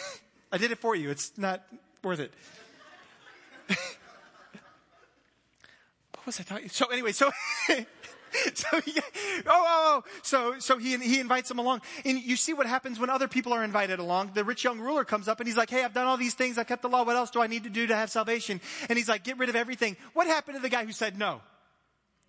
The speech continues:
He left sad. He left dejected. He left beat up knowing that, "Man,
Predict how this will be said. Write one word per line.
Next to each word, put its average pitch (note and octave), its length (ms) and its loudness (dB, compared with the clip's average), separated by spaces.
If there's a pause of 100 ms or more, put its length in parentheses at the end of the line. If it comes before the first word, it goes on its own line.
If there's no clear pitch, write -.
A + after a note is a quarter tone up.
(100)
He F#3 140 -6
left E3+ 200 -2
sad. D3+ 540 -4 (2000)
He A3+ 160 -2
left G#3+ 260 0
dejected. E3 600 -2
He G#3+ 120 -2
left F#3+ 300 -2
beat G#3 160 0
up F3 200 0
knowing F3 400 0
that, C#3+ 140 -2 (220)
"Man, C3 320 -8